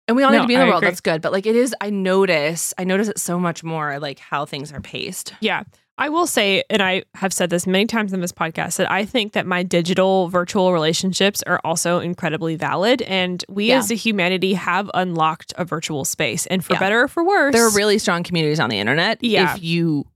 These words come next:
Speaker 2: find them.
Speaker 1: a-,
Speaker 2: Mm-hmm.
Speaker 1: and, and you, they cul-, they take work. You cultivate them. Like,
Speaker 2: Yeah.
Speaker 1: that's the thing. They're not,
Speaker 2: Yeah.
Speaker 1: like, just tossing in a Slack question every now and then. But
Speaker 2: Yeah. No,
Speaker 1: you know,
Speaker 2: I,
Speaker 1: it
Speaker 2: my designer at my studio, I love her. She'll never listen to this, I don't think. But hi, Claire.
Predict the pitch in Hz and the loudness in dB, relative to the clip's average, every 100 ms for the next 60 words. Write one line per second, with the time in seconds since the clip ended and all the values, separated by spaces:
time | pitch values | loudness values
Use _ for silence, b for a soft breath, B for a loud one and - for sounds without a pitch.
0 | _ _ _ 165 160 175 120 87 98 185 | _ _ _ -4 -4 -6 -6 -6 -10 -4
1 | 202 185 220 185 247 247 233 - 269 - | -2 0 0 2 2 2 2 0 -2 0
2 | - 294 - 392 - 427 226 214 - 339 | 2 2 4 2 2 0 0 -2 0 -2
3 | 262 165 156 - - 202 208 208 202 214 | 0 0 0 -4 -4 -6 -6 -2 0 2
4 | 285 - 214 202 294 190 170 185 214 226 | 0 0 -4 0 2 2 2 2 4 4
5 | 202 185 185 - 185 170 - _ _ _ | 2 0 -2 -4 -6 -6 -6 _ _ _
6 | _ - 202 196 185 175 175 165 165 - | _ -2 -2 0 0 2 2 2 0 0
7 | 165 - 156 147 - 139 135 147 143 123 | -2 -2 -6 -4 -4 -2 -2 -2 -2 -2
8 | 131 117 123 185 202 214 196 202 _ _ | -2 -2 -4 -2 -2 0 -2 -4 _ _
9 | _ _ _ 233 185 135 220 285 247 202 | _ _ _ 2 4 4 2 2 -2 -2
10 | 226 220 214 220 240 262 285 208 190 - | 0 0 0 -2 -2 0 2 2 2 0
11 | 170 170 196 185 - 190 165 165 180 170 | -2 0 -2 -2 -2 0 2 2 0 0
12 | 170 175 - 160 160 - 175 170 170 160 | 0 0 0 0 0 0 0 0 -2 -2
13 | 160 165 147 151 160 147 156 151 160 185 | -4 -2 -2 -2 -4 -6 -6 -4 0 2
14 | 185 - 165 160 | 4 4 4 0